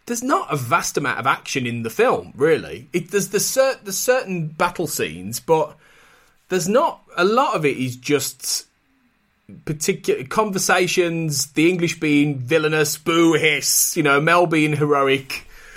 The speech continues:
and then you get, you get the odd bursts of action. So, but I, I think it's,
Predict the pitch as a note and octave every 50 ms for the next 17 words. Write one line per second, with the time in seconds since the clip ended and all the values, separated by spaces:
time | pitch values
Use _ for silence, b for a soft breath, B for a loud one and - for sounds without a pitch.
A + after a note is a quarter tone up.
0 | B B B B B B - G3+ A3 A#3 A3+ A3+ A3+ A#3 A3+ - G3+ G3+ G3+ -
1 | - G3 G3+ G#3 G#3 E3 C#3+ F3 F#3+ F#3+ F#3+ - - - F3 E3 G3+ A3+ A3+ -
2 | - B2+ F#2 - - A#2+ - - - F3 E3+ E3 D#3+ D#3+ G3 F#3+ - F3+ F#3 F#3
3 | - - C4+ C4 - B3+ A#3 G3 G3 D#3+ - - - - -